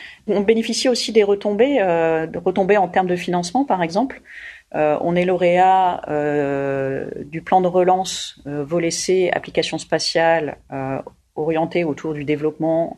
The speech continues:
euh, d'applications pour répondre aux enjeux de société. Euh, lauréat sur un projet biodiversité. On a pu bénéficier par le passé également d'un accompagnement fort du cnes, cette fois-ci, euh, en soutien à notre R et D. Euh,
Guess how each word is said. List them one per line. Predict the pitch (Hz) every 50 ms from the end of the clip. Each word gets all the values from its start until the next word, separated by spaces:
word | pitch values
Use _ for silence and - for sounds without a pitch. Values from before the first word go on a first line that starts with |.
| -
euh, | - 135 131 131
d'applications | 135 151 160 - - - - 151 147 - - 175 170
pour | 175 151 139
répondre | 147 143 - 156 156 147 139
aux | 135 135 139
enjeux | 147 151 143 156
de | 143 -
société. | - 151 - - 151 - - 254 277 - - - - - - - - - - - - _ - -
Euh, | 156 151 151 151 147 147
lauréat | 147 160 175 180 185 180 185 196
sur | 185 - - 160
un | 160 -
projet | - - 156 147 156 151
biodiversité. | 143 151 170 160 165 156 151 151 - - 139 - - 214 262 - _ - - - - - - - - _ _ _ - -
On | - 143
a | 143 139
pu | 139 - 160
bénéficier | 156 160 160 160 - - 135 - - 175
par | 175 151 147
le | 143
passé | - 160 151 - - 185 180
également | 165 151 135 151 143 143 151 156 170 175
d'un | 147 143 139
accompagnement | 143 139 - 139 131 139 135 139 135 135 139 156 143 139 135 131 - - - -
fort | - - - 185 170
du | 147 135 131 131
cnes, | - - 175 175
cette | 175 - 135 - 147 135
fois-ci, | - - 139 139 - - - 175 175 165 151
euh, | 131 131 - -
en | 147
soutien | 143 - - 143 - - 151 151
à | 143
notre | 135 139 131 - - 139
R | 139 135 135
et | 139 131
D. | 151 202 277 - _ _ - - - - - - - - _ _ _ - -
Euh, | - 139 139 139 135 135 135 135 131 131 131 131 131